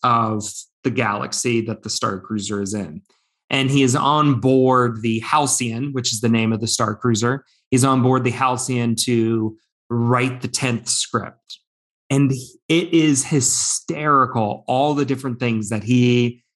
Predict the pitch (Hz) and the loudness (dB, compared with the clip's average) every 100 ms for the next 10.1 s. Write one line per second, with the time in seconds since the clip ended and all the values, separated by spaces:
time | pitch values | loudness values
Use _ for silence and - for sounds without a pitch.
0 | _ 117 123 123 - 151 151 - 151 139 | _ -2 0 0 -2 0 2 2 2 2
1 | 120 - 131 - - 131 127 123 110 107 | 0 0 -2 -2 0 2 2 0 -4 -8
2 | _ _ - 123 123 143 135 135 147 143 | _ _ -2 -2 -2 -4 -4 -2 0 2
3 | 135 127 127 123 120 - 120 - - 143 | 2 4 4 2 0 -2 -4 -4 0 0
4 | 127 131 120 123 _ - 101 135 120 127 | 2 0 0 -6 _ -20 -4 2 4 4
5 | 131 120 123 120 - - 139 117 120 120 | 2 0 -2 -2 -4 -6 -2 0 2 2
6 | 120 123 127 135 127 120 113 113 120 113 | 0 -2 -6 -4 -2 -2 -2 -2 -2 0
7 | 120 113 113 104 - _ _ 113 135 135 | 0 2 0 -2 -6 _ _ -2 2 2
8 | 135 127 135 127 120 - - 143 139 123 | 2 2 2 0 0 -6 -4 0 2 4
9 | 117 120 123 127 - - 123 120 120 120 | 4 2 0 -2 -6 -6 -2 0 0 -2
10 | 120 | -4